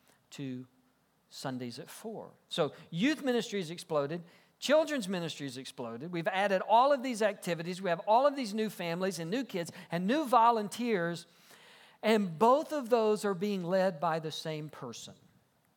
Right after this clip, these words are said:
And that's starting to get taxing because that same person also is heavily involved in our website, in our social media presence, in our graphics, and making sure the screens are ready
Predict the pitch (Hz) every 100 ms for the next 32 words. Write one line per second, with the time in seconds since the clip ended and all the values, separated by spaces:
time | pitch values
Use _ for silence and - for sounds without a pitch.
0 | _ _ _ _ _ _ - 123 120 185
1 | - - 160 151 156 135 139 120 123 -
2 | - 120 120 - 113 117 127 131 123 -
3 | _ _ _ _ _ 135 160 190 - -
4 | 190 196 196 - 190 196 - 220 220 220
5 | - _ - - _ _ - 190 262 -
6 | 226 190 175 156 - - 170 208 247 247
7 | 214 185 170 165 160 160 147 147 131 123
8 | 120 120 165 202 - 226 202 196 196 165
9 | 123 117 - 160 139 139 143 180 208 214
10 | 208 - 196 190 190 185 - 180 147 131
11 | 120 117 156 170 185 185 190 185 143 135
12 | 151 175 165 175 156 - 180 175 190 160
13 | 147 147 160 175